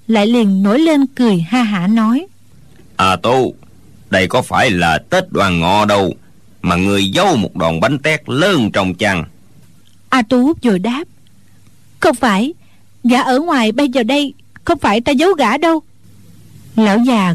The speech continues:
Speaker 1: cười hỏi:
Speaker 2: "Sao người cũng không cử động được? Chẳng lẽ cũng biến thành đòn bánh tét rồi sao?"
Speaker 1: Mụ già giận dữ nói: "Người dám đụng một ngón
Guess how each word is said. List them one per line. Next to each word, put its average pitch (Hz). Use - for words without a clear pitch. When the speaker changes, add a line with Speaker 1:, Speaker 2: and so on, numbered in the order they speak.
Speaker 1:
cười 208
hỏi: 180
Speaker 2:
"Sao 107
người 98
cũng 147
không 104
cử 165
động 104
được? 104
Chẳng 151
lẽ 131
cũng 151
biến 175
thành 90
đòn 87
bánh 156
tét -
rồi 90
sao?" 123
Speaker 1:
Mụ 214
già 214
giận 190
dữ 208
nói: 262
"Người 220
dám 247
đụng 226
một 226
ngón 254